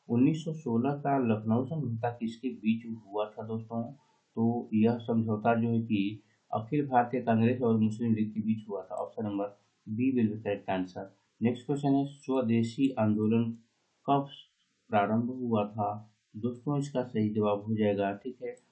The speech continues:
ऑप्शन नंबर सी, बंगाल विभाजन के विरुद्ध छोड़े गए आंदोलन के समय। ठीक है दोस्तों, चलिए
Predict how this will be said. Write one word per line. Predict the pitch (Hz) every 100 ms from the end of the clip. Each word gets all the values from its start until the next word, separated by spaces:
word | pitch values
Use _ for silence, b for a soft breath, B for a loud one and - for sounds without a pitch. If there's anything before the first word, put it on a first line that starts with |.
| _
ऑप्शन | 110 107 113
नंबर | 107 107
सी, | 107 113
बंगाल | 113 120 135
विभाजन | 131 117 117 117 113
के |
विरुद्ध | 110 113 110 -
छोड़े | 110 107
गए | 104
आंदोलन | 101 104 104 104 104
के | 98 131 147 - _ _
समय। | - - 98 95 - _ -
ठीक | 139
है | 139
दोस्तों, | 127 123 131 - - -
चलिए | 104 98 -